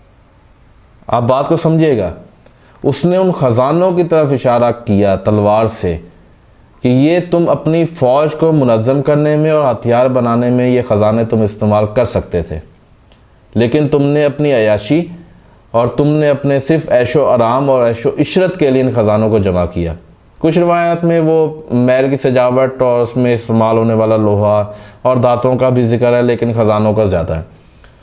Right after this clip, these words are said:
तो इनको तुम इस्तेमाल कर सकते थे अपने दिफा के लिए, लेकिन तुमने अपनी अयाशी और ऐशो इशरत के लिए इसको इस्तेमाल किया। और उसका नतीजा ये है कि आज तुम्हारी गर्दन मेरे पाँव के नीचे है।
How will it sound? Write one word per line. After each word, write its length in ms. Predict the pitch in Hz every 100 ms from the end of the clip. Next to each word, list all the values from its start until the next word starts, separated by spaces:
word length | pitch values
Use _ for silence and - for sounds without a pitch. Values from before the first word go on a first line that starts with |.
| - _ - - - - - - - - -
तो 100 | 123
इनको 240 | 156 165
तुम 180 | 180 175
इस्तेमाल 380 | 160 - 139 131
कर 140 | 135
सकते 320 | 127 147 139 147
थे 200 | 127 131 - - -
अपने 260 | - 104 139
दिफा 340 | 127 107 113
के 160 | 123 143
लिए, 360 | 120 104 104 - - - - - - - _ _ -
लेकिन 320 | 127 156 151
तुमने 240 | 156 151
अपनी 240 | 151 147 143
अयाशी 380 | 131 120 117
और 120 | 139 131
ऐशो 200 | 123 135
इशरत 320 | 120 143 139
के 80 | 143
लिए 140 | 135
इसको 180 | 131 135
इस्तेमाल 480 | 123 120 123 117 120
किया। 280 | 123 113 113 - - - - -
और 300 | 113 123 131
उसका 300 | - 147 -
नतीजा 400 | 160 139 135 135
ये 260 | 147 135 147
है 200 | 131 127
कि 100 | 131
आज 160 | 123
तुम्हारी 340 | 120 123 120 120
गर्दन 400 | 107 104 120 147 - - - - -
मेरे 180 | 127 135
पाँव 260 | 131 113
के 60 | 101
नीचे 280 | 95 82
है। 100 | 73